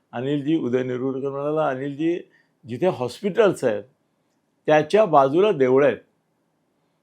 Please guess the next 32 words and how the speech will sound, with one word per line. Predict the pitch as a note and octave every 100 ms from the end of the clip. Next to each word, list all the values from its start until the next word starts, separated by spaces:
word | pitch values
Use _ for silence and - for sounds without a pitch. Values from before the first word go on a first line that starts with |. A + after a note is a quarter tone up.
| _ _ -
आणि | C3 D#3+
त्या | F3+ F#3+
देवळामध्ये | D3 C3+ C#3 E3+ F#3 D3 C#3+ F3
प्रचंड | F3 - C3+ C3+ G3+ A3 A3
संध्याकाळी | G3+ D3 C#3 D#3+ E3
सहा | D#3+ C3+ B2 C#3+
ते | - D3+
रात्री | C#3 B2 C3+
जवळजवळ | B2 B2+ B2+ C#3
दहा | A2+ G#2+ B2
पर्यंत | C3 B2+ B2+ B2 C3
मोठमोठ्या | A2 A2 C3 B2+ B2+
आवाजात | A2+ A#2 A2+ A2+ G#2 - -
आ-, | G2+
भर-, | F#2+ F#2+ F#2 _
भजनं, | F2+ F#2 A2+ A#2 A2+ A2 G#2
कीर्तनं, | _ B2 A#2+ G#2+ B2 B2 A#2+
काय | A2+ - C#3+ D3
रोज | B2 F#3+ A3+
काही | F#3+ F3+
ना | E3+
काही | D#3+
चालू | D3 C3+ B2+
असतं. | G#2+ G#2+ G2 - _ _ _ -
त्या | A#2
हॉस्पिटलमधल्या | A2 - D3+ D#3 D#3 D3 D3+
पेशंटना | B2 B2 D#3 D#3+
त्रास | D3+ B2+ A#2+
होतो, | A#2 G2+ G#2
त्याचा | - A#2 D3+
विचार | D3 D3
होत | C#3